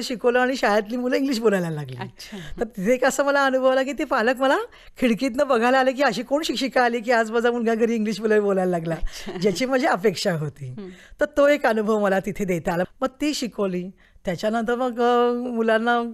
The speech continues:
Speaker 1: तिथे असंही अडचण होती की तिथे ज्या मुलांमध्ये काही प्रॉब्लेम आहे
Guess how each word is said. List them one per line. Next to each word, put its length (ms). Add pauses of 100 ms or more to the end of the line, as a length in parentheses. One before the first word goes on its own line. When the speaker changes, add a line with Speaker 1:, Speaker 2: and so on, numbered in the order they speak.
Speaker 1:
तिथे 160
असंही 240
अडचण 260
होती 200
की 180
तिथे 420 (200)
ज्या 160
मुलांमध्ये 440
काही 140
प्रॉब्लेम 460
आहे 220